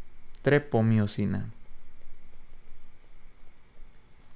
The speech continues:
Y como las personas a las que les gusta treparse, por ejemplo, en árboles, cerros y todo, requieren equipo para subir, por ejemplo, un árbol o así, para treparse, ¿no?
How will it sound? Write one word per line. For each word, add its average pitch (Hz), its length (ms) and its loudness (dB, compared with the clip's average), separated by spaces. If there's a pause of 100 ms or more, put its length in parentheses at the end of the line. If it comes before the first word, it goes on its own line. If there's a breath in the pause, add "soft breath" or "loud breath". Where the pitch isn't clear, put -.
(800 loud breath)
Y 156 100 8
como 135 200 12
las 127 120 10
personas 147 380 8
a 165 40 6
las 156 120 6
que - 80 4
les 120 120 8
gusta 131 280 8
treparse, 131 380 8
por 131 140 6
ejemplo, 120 280 8
en 117 140 10
árboles, 113 500 8
cerros 117 280 6
y 120 60 2
todo, 120 200 8
requieren 120 540 6 (340)
equipo - 540 2 (440)
para 104 140 8
subir, 123 320 6
por 120 140 6
ejemplo, 107 300 2
un 107 160 4
árbol 107 320 2
o - 40 0
así, 104 160 0
para 98 180 4
treparse, 131 420 4
¿no? 160 160 4